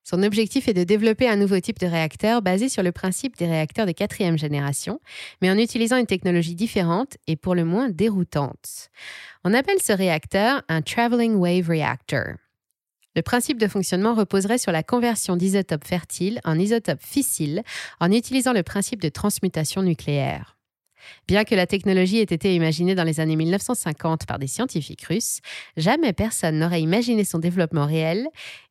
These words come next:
et pourtant c'est ce que fait Bill Gates. Plus récemment, en janvier deux mille vingt-deux, c'est l'Agence japonaise de l'énergie atomique et le groupe nippon Mitsubishi Heavy Industries qui ont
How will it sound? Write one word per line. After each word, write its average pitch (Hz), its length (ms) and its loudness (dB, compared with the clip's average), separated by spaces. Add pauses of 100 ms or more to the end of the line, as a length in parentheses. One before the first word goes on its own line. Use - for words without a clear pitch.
et 294 80 0
pourtant 285 340 -2
c'est 254 140 -2
ce - 80 -6
que 180 100 0
fait 185 160 -2
Bill 165 220 0
Gates. - 580 -8 (640)
Plus 175 140 0
récemment, 160 540 2
en 160 40 2
janvier 151 280 0
deux 156 100 0
mille 160 180 0
vingt-deux, 170 340 2 (320)
c'est - 140 -12
l'Agence 247 320 2
japonaise 226 420 0
de 190 60 0
l'énergie 170 400 0
atomique 160 600 -4
et - 60 0
le 175 120 2
groupe 202 280 -2
nippon 208 340 0
Mitsubishi 185 840 -2
Heavy 175 300 0
Industries 220 640 -2 (380)
qui - 140 0
ont 226 60 2